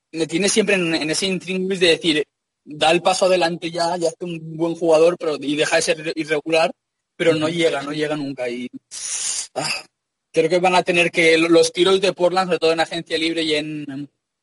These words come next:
Speaker 1: y en free agency, creo que deben de ir por ahí, ¿sabes? En plan,
Speaker 2: Ujú.
Speaker 1: conseguir un, un jugador, a lo mejor no un alero, porque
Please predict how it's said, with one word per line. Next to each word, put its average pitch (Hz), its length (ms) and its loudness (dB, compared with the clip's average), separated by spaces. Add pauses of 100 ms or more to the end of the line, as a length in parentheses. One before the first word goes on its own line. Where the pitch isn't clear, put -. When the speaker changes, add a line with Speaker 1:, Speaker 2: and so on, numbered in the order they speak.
(500)
Speaker 1:
y 160 100 0
en 151 80 0
free 165 240 0
agency, 170 380 0
creo 175 120 2
que 160 100 4
deben 165 220 2
de 160 60 0
ir 156 140 -2
por 165 160 0
ahí, 151 260 2
¿sabes? 147 420 -6
En 180 80 -12
plan, 143 140 -8
Speaker 2:
Ujú. 127 80 -6
Speaker 1:
conseguir 143 280 -8 (340)
un, 165 320 -6 (520)
un 165 80 -6
jugador, 180 340 4
a - 20 6
lo 165 80 2
mejor 156 300 2
no 196 160 2
un 190 260 0
alero, 175 340 4
porque 147 440 -4